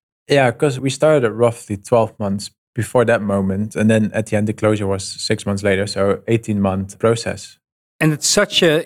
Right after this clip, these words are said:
Speaker 2: emotionally roller coaster, right?
Speaker 1: Yeah, because startups are kinda zero or one, right? It's, uh, it's either you sell or y-, your competitor outscales you at some point, and then they become the norm, and they, they get the network effects, and then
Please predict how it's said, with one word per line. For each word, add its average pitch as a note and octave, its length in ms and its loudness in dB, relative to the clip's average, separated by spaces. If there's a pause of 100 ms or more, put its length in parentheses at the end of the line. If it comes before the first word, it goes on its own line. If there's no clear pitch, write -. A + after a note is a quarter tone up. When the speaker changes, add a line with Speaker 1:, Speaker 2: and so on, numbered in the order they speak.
Speaker 2:
emotionally D#3 880 2
roller C3 500 0
coaster, B2 480 -6
right? A2+ 340 -6 (420)
Speaker 1:
Yeah, C#3+ 240 4
because C3 320 -2
startups C#3+ 460 0
are A#2+ 120 -2
kinda D3+ 260 0
zero F#2+ 460 0
or G2 160 -2
one, F#2 260 0
right? F2+ 340 2
It's, G2 180 -6
uh, G#2 40 4
it's G2+ 240 2
either A#2+ 180 2
you A#2+ 240 -2
sell A#2 680 2
or G#2+ 180 -2
y-, G#2+ 120 2
your G#2 140 -2
competitor G#2 440 0
outscales A#2 580 0
you G2 120 -2
at G2 80 -4
some F#2+ 240 -6
point, G2 280 0
and G2+ 120 2
then G2+ 400 0
they G2+ 420 0 (100)
become G#2+ 300 2
the G#2+ 80 2
norm, G2+ 420 4
and G2 140 2
they, G2+ 80 4
they G2 140 2
get G2+ 180 0
the G#2+ 80 2
network G#2 320 0
effects, G2+ 340 -2
and G#2 80 2
then G2+ 300 2